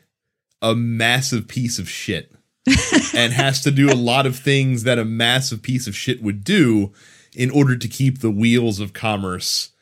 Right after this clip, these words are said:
Speaker 1: uh, running uninterrupted. And make no doubt about it, Bobby Kotick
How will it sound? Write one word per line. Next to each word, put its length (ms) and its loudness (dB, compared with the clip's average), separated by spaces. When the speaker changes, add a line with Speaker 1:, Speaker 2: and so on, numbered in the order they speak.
Speaker 1:
uh, 220 0
running 760 -2
uninterrupted. 720 -2
And 280 2
make 220 2
no 160 4
doubt 220 4
about 300 2
it, 140 -4
Bobby 300 -2
Kotick 500 -6